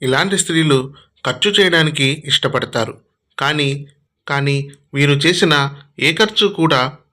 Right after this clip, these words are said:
వృధా కాదు. ఏడవది నాభి వద్ద పుట్టుమచ్చ. నాభి వద్ద పుట్టుమచ్చ ఉన్న స్త్రీలు ధనాన్ని కలిగి ఉంటారు.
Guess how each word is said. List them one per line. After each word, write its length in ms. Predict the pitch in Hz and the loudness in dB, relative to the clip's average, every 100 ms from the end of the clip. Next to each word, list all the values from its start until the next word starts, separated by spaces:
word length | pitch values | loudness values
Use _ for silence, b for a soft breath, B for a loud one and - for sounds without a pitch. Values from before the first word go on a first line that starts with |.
| - | -8
వృధా 280 | 123 113 127 | -4 -2 -2
కాదు. 460 | - 113 104 117 - _ _ _ _ _ _ _ _ _ _ | -2 -4 -4 -10 -16 _ _ _ _ _ _ _ _ _ _
ఏడవది 520 | 123 123 127 117 117 - _ _ _ _ _ _ _ _ - | -2 0 0 -2 -6 -12 _ _ _ _ _ _ _ _ -8
నాభి 360 | 117 123 160 202 | 0 2 2 2
వద్ద 280 | 180 147 | 2 2
పుట్టుమచ్చ. 760 | 143 143 147 113 - 123 120 117 - _ _ _ _ _ _ _ _ _ _ _ - | 0 0 -4 -10 -6 -6 -4 -6 -8 _ _ _ _ _ _ _ _ _ _ _ -12
నాభి 360 | 113 113 156 214 | -2 0 2 2
వద్ద 260 | 202 180 | 2 2
పుట్టుమచ్చ 720 | 180 156 160 139 - 165 165 160 | 0 0 -2 -8 -4 -2 0 0
ఉన్న 240 | 143 127 | 0 0
స్త్రీలు 540 | 123 127 139 180 202 B B B B 120 | -2 -2 0 0 -2 B B B B -6
ధనాన్ని 420 | 117 123 175 208 | -2 2 2 2
కలిగి 320 | - 131 135 | 0 0 2
ఉంటారు. 460 | 143 117 113 110 - | 0 0 -4 -6 -8